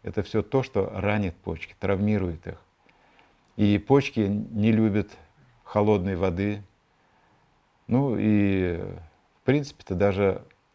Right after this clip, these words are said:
холодной пищи. Вот таким образом можно сказать.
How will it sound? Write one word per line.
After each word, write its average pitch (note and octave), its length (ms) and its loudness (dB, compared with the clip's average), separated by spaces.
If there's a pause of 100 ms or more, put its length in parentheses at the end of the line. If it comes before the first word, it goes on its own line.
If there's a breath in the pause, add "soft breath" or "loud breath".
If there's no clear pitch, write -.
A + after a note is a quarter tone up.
(260)
холодной G#2 540 0
пищи. F2+ 520 -6 (1000)
Вот F2 180 -8
таким F2 360 -4
образом D#2+ 260 -10
можно D#2+ 260 -12
сказать. E2 440 -12